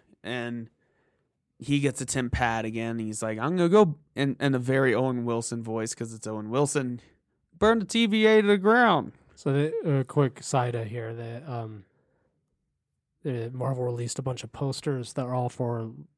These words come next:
Speaker 2: you know, Loki for advertisement.
Speaker 1: Oh,
Speaker 2: Um,
Speaker 1: yeah.
Speaker 2: and it's all the different Loki variants, uh, including one <laughs> that's just
Speaker 1: We'll post
Speaker 2: Alligator
Speaker 1: those.
Speaker 2: Loki.
Speaker 1: Yeah, I love
Speaker 2: <laughs>
Speaker 1: Alligator Loki. He's my favorite. I want the Funko Pop.
Speaker 2: Yeah.
Speaker 1: <laughs>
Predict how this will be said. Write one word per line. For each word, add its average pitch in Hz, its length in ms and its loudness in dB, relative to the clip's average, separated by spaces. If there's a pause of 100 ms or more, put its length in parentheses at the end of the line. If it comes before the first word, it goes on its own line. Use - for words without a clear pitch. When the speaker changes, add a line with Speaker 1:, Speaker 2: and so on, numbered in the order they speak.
(120)
Speaker 2:
you 139 100 -2
know, 117 80 -4
Loki 113 360 -4
for 110 160 -8
advertisement. 110 720 -10 (500)
Speaker 1:
Oh, 135 80 6
Speaker 2:
Um, 131 80 8
Speaker 1:
yeah. 113 220 4
Speaker 2:
and 156 140 -6
it's 117 100 -6
all 139 100 0
the 123 80 -6
different 117 320 -8
Loki 123 240 -8
variants, 110 720 -6 (540)
uh, 104 300 -8 (640)
including 143 500 -4
one 131 180 2
<laughs> - 100 -2
that's 170 160 4
just 143 120 2
Speaker 1:
We'll 190 100 8
post - 60 2
Speaker 2:
Alligator 147 520 8
Speaker 1:
those. 127 100 2
Speaker 2:
Loki. 127 320 2 (160)
Speaker 1:
Yeah, 131 520 6
I 208 100 10
love 143 260 8
Speaker 2:
<laughs> - 20 8
Speaker 1:
Alligator 113 500 6
Loki. 107 420 -2 (460)
He's - 120 -20
my 107 160 -6
favorite. 104 360 -2
I 117 60 -2
want 123 180 0
the 120 60 -6
Funko 110 400 -4
Pop. 101 340 -4 (400)
Speaker 2:
Yeah. 117 280 0 (400)
Speaker 1:
<laughs> - 300 -6